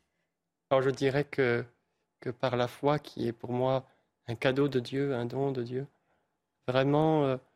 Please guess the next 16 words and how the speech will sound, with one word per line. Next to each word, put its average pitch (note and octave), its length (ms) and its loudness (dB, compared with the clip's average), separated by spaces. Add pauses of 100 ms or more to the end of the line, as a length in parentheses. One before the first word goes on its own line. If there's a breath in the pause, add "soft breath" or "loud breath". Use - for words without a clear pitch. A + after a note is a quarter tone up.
(420)
pour C3 120 -10
moi, C#3+ 140 2
le C#3+ 80 2
Seigneur C#3 300 0
me D3 100 2
fait C3+ 160 -4
la C3 100 4
grâce C3+ 440 -2 (400)
d'accepter C#3 500 2
le C#3+ 160 4
handicap, C3 520 0 (500)
d'accepter C3 360 0
de C#3+ 100 0
dépendre C#3 380 0
des C3+ 220 0
autres. D3+ 200 -2